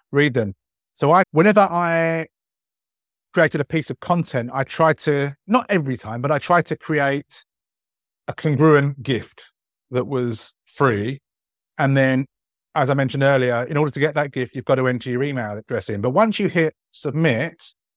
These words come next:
that will then redirect to a secondary simple page that I would make. And on that page, I'd say,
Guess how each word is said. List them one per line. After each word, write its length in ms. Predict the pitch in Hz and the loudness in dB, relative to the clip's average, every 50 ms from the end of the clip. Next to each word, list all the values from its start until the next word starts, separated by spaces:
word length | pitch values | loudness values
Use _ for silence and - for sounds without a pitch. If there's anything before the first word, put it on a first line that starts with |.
| _ _ _ _ 131 | _ _ _ _ 0
that 200 | 151 175 175 170 | 2 2 2 2
will 120 | 165 156 | 2 2
then 220 | 151 147 143 139 | 4 4 4 4
redirect 600 | 135 147 151 143 151 143 135 131 135 147 - _ | 4 4 4 6 6 4 6 4 2 0 0 _
to 120 | - - 131 | -8 -6 -6
a 40 | 117 | -6
secondary 600 | - - 180 180 - 160 139 131 123 131 127 117 | -2 -2 -2 -2 0 -2 -4 -2 -4 -4 -4 -4
simple 400 | - - 160 139 - 139 131 120 | -4 -4 -4 -4 -4 -6 -10 -6
page 400 | - 151 143 131 113 107 98 - | -2 -2 -2 -2 -2 -4 -6 -6
that 80 | 131 | -6
I 60 | 123 | -6
would 140 | 120 117 - | -6 -6 -4
make. 420 | 139 156 139 110 104 123 - - _ _ _ _ _ _ _ _ _ _ - | -2 0 0 0 -2 -6 -10 -14 _ _ _ _ _ _ _ _ _ _ -6
And 140 | 156 147 | -4 -2
on 160 | 156 165 147 156 | 0 0 2 4
that 220 | 208 233 - - | 2 2 2 0
page, 360 | - 139 127 123 131 131 - - | -2 -2 0 0 -2 -4 -4 -4
I'd 180 | 160 160 143 - | -4 -4 -4 -4
say, 220 | - 151 143 | -2 -2 -2